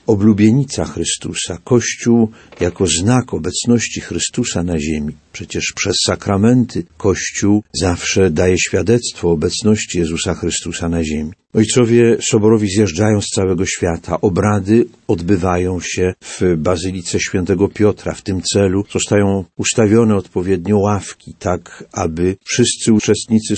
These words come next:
soboru, a jest ich ponad dwa tysiące, mogli widzieć papieża, który od czasu do czasu pojawia się na obradach soborowych, czy przewodniczącego obrad. Wśród wielu delegatów, obok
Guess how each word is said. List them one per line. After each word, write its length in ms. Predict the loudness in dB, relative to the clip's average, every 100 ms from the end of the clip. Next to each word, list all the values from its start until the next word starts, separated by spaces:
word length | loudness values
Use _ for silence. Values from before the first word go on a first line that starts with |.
| 0
soboru, 580 | 0 2 2 2 0 -4
a 100 | -2
jest 240 | -2 -2
ich 80 | -8
ponad 360 | -2 0 2 -2
dwa 200 | -4 -4
tysiące, 640 | -4 -4 -4 -4 -4 -6 -6 _
mogli 640 | 0 0 2 -2 0 -2 -4
widzieć 880 | -6 -2 -2 0 -4 -4 -8 -8 -8
papieża, 560 | -6 -4 0 2 2 -2
który 380 | -2 -2 2 2
od 120 | 0
czasu 300 | -4 -4 -2
do 140 | -2
czasu 320 | -2 -4 -4
pojawia 520 | -4 0 0 0 0 -2
się 240 | -2 -4 -4 -2
na 220 | 0 0
obradach 440 | 0 0 0 0 -2
soborowych, 600 | -2 2 2 2 -2 -6 _
czy 200 | -4 -4
przewodniczącego 1080 | 0 2 2 -2 -4 -2 -2 0 0 2 0
obrad. 580 | -2 -6 -8 -16 -20 -20 -20
Wśród 260 | -2 2 2 -2 -6 -4
wielu 420 | -4 2 4 4 4
delegatów, 800 | 4 2 0 -4 -8 -14 -14 -8
obok 580 | -4 -2 -4 -6 -20 -20